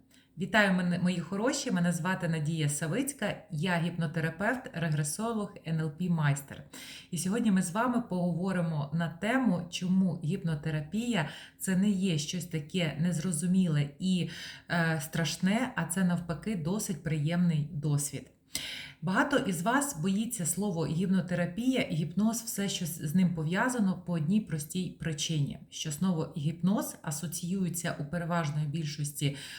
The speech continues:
людей зі сценічним гіпнозом. Коли наводиться на людину якийсь гіпнотичний транс,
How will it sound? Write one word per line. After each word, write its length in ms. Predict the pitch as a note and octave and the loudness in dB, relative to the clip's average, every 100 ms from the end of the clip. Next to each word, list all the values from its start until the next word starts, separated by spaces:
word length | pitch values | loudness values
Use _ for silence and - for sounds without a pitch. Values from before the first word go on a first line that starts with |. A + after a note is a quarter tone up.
| - | -6
людей 520 | E3+ E3+ D3 A#3+ B3+ - | 0 2 2 2 2 2
зі 260 | D3 F#3+ B3 | 0 2 0
сценічним 600 | - E3 F#3 - - D#3+ | 0 0 0 0 -2 -4
гіпнозом. 680 | D3 D3 - D#3+ D3 B2+ - - | -2 -4 0 2 2 0 -12 -4
Коли 520 | F#3 F#3+ G3 D3 - - - - - | 2 4 4 2 -2 -12 -14 -12 -2
наводиться 580 | F3+ F3+ G3 D#3 - E3 | 0 2 0 0 -2 0
на 120 | F3 | 0
людину 400 | F3 D3+ F#3+ D#3 | 0 2 2 4
якийсь 500 | C#3+ E3+ - F#3 - | 2 0 -2 -2 -2
гіпнотичний 1000 | - D3+ - F#3 G3 F#3 - D3+ C#3+ - | -2 -4 0 0 0 -4 0 0 0 -2
транс, 520 | E3+ D#3+ D#3 B3 - | 0 2 2 0 -2